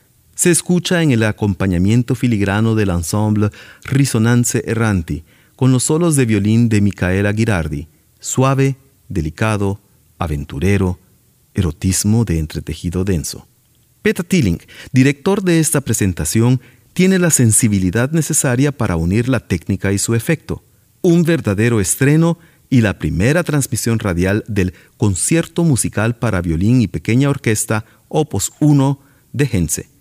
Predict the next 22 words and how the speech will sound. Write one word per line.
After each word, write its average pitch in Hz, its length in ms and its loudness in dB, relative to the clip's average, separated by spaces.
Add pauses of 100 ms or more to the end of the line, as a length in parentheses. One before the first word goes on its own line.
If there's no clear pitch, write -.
(400)
El 160 100 0
compositor 175 580 0
escribió 139 400 2
esta 135 220 0
pieza 135 380 0
cuando 104 340 -2
tenía 101 380 0
diecisiete 98 600 -2
años 104 440 0 (260)
en 160 140 2
la 147 100 2
Escuela 127 500 0
de 117 100 0
Música 98 440 -2
de 110 80 -2
Braunschweig 127 720 -4
en 87 160 0
mil 98 180 4
novecientos 95 560 -2
cuarenta 104 360 -4
y 113 60 -2
tres. - 340 -6